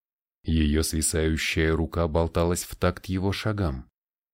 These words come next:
Со стороны улицы донесся вой сирены скорой помощи. Дождавшись врачей, Фабиан передал пострадавшую им.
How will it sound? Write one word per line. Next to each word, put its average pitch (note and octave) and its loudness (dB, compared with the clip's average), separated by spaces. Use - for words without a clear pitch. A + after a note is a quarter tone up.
Со - -2
стороны D2 -2
улицы G2+ 2
донесся A2+ 0
вой G2 4
сирены F2 2
скорой D2+ -2
помощи. C2+ -4
Дождавшись D2+ 0
врачей, D#2+ 0
Фабиан G2 0
передал E2 2
пострадавшую F#2+ 0
им. C#2 -2